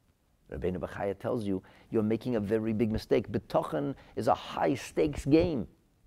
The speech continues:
It's a sum zero game. You cannot have bitachon halfway. You have to have bitachon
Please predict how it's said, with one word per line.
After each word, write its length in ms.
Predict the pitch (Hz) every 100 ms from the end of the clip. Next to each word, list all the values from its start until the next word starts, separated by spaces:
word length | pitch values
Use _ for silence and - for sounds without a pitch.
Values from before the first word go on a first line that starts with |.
| _ _ _ _ _ -
It's 120 | 135
a 60 | 143
sum 280 | - 185 160
zero 360 | 160 233 220
game. 260 | 127 110 90 - -
You 120 | 165
cannot 400 | - 220 240 214
have 180 | 165 180
bitachon 440 | 151 180 160 143
halfway. 500 | 120 110 110 104 - - - -
You 140 | 156
have 260 | 185 190 196
to 60 | 214
have 160 | 190
bitachon 600 | 170 180 202 202 208 202